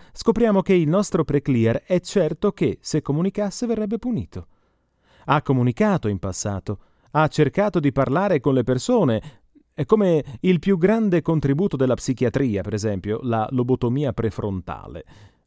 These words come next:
Non capisco perché non vadano in una macelleria a mettere in piedi la loro attività in modo serio, invece di nascondersi dietro una licenza medica.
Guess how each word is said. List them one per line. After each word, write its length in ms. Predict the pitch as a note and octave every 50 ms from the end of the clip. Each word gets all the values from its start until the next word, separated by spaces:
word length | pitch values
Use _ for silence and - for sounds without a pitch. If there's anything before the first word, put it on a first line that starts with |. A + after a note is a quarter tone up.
| _
Non 280 | - F2 G#2 A2+ B2+ A#2
capisco 420 | - A2+ - F3+ F3 - - A2+
perché 300 | F#2+ A2 G#2+ - - C#3+
non 220 | C3+ B2 A2+ A2 A2
vadano 340 | C#3 D#3 D#3 C#3 C3 A#2 A2
in 100 | G#2+ B2+
una 140 | C#3 B2
macelleria 800 | G#2+ G#2+ A2 - - B2 A#2 G#2+ G#2+ A2 G#2+ C3 D3 B2+ F#2+ F2
a 40 | E2
mettere 340 | E2+ F#2+ G2 - G2+ F2+ F2+
in 120 | F#2 F#2
piedi 240 | F2+ G2+ G#2+ G#2 G#2
la 100 | G2 F#2
loro 220 | F#2+ G#2 G#2+ G#2 F#2
attività 400 | - - G2+ G2+ G2 - G#2+ A#2+
in 100 | A#2 G2
modo 220 | F2+ F2+ F2+ E2+
serio, 480 | - - A#2+ D3 D#3+ A#2 E2+ C#2 C#2 D2
invece 380 | C#2+ D2 F2 F#2+ - - G#2
di 80 | G#2 G2
nascondersi 720 | F#2+ F2+ - - - C3 C3 A#2+ A2 G#2 G#2 - - A2
dietro 300 | G#2 A2+ A#2 A2 - A2
una 100 | G#2 F#2+
licenza 480 | F#2+ G2 - - B2 B2 G#2+ - A2 G2
medica. 500 | G2 F2+ E2 E2 F2 E2+ - A2 -